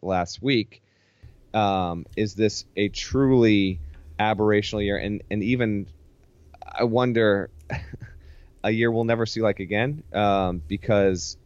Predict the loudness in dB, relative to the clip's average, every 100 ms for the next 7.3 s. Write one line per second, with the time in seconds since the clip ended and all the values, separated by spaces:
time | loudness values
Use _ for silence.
0 | -6 -4 -2 -4 -2 -2 -2 -2 -2 -6
1 | -8 -8 -2 -2 0 -2 -2 -4 -12 -4
2 | -2 -2 -4 -8 -8 -10 -4 -2 -2 -2
3 | -6 -6 -10 -6 -2 -2 -2 -6 -6 -2
4 | 0 2 0 -2 -6 -2 2 2 0 -8
5 | -18 -18 -4 0 0 0 -4 -2 2 2
6 | 0 -4 -2 0 -2 -6 -16 _ -4 -2
7 | -2 -6 -10